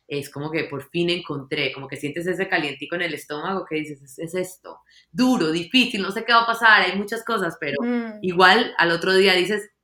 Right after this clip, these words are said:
Speaker 1: "Esto es lo que quiero hacer". <laughs> Y
Speaker 2: Sí,
Speaker 1: no otra cosa.
Speaker 2: cuéntame, ¿cómo es la diferencia de trabajar para el mundo corporativo, donde a lo mejor te sentías segura con el paycheck, <laughs>
Speaker 1: Claro.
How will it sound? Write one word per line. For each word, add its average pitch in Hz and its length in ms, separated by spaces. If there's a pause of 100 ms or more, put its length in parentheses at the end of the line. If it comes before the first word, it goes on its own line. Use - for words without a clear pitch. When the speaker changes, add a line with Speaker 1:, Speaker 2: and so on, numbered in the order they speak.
(120)
Speaker 1:
"Esto 165 180
es 175 60
lo 160 60
que 147 80
quiero 127 200
hacer". - 120 (240)
<laughs> - 320 (280)
Y - 0
Speaker 2:
Sí, 262 320
Speaker 1:
no 233 100
otra - 120 (100)
cosa. - 160
Speaker 2:
cuéntame, 277 560
¿cómo 269 320
es 285 240
la 285 160
diferencia 233 640
de 262 120
trabajar 214 460
para 254 160
el 226 100
mundo 208 260
corporativo, 220 560
donde 247 240
a 208 40
lo 196 80
mejor 190 300
te 214 100
sentías 202 600
segura 208 560
con 226 140
el 196 380
paycheck, 220 840
<laughs> 240 340
Speaker 1:
Claro. 131 360